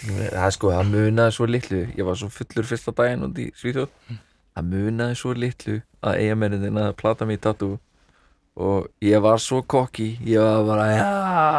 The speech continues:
Speaker 1: hérna alveg, sko.
Speaker 2: Mm.
Speaker 1: Vaknaði daginn eftir, ég sverða, ég var bara, takk, Hjalti í gær, <laughs> fyrir að hafa ekki fengið tattoo á þessari tattoo-stofu, þar sem allir voru að drekka bjór,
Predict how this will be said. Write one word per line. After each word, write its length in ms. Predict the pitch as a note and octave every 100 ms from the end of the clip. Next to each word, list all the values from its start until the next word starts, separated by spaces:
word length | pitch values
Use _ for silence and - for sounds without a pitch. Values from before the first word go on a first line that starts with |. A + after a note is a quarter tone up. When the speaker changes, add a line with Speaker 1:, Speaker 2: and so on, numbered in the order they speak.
| D3
Speaker 1:
hérna 320 | D3+ A2+ G2+ A#2
alveg, 200 | A2 A#2
sko. 140 | A#2+ A2+
Speaker 2:
Mm. 220 | - B2
Speaker 1:
Vaknaði 380 | A#2+ A#2 A#2 A2
daginn 240 | A#2 A#2 A#2
eftir, 300 | - B2 G#2+
ég 280 | A2 G2+ G2
sverða, 460 | - F#2 G2 F#2+ F2+
ég 160 | F2+
var 220 | F#2 F#2+ F2
bara, 260 | F2+ E2+ F#2 _ _ _ _ -
takk, 680 | - G2+ G2+ - - - - _
Hjalti 480 | - G2+ - - G#2
í 20 |
gær, 320 | F#2 F#2 F#2+ - - - -
<laughs> 300 | - A#3+ -
fyrir 220 | D#3 D3+
að 220 | B2+ A#2+ B2+
hafa 160 | A#2 G#3+
ekki 280 | - - -
fengið 440 | - A#3 A#2 A#2
tattoo 540 | A2 B2+ G#2 - B2 B2+
á 460 | - E4+ F#3 - A#2+
þessari 320 | B2 B2+ A#2+
tattoo-stofu, 680 | B2+ C3 - - - A#2+ B2 B2+
þar 100 | C3
sem 140 | B2+
allir 220 | C3+ C3+ B2+
voru 80 | C3
að 60 |
drekka 220 | C#3 C#3 C3+
bjór, 400 | A#2+ A#2+ A#2+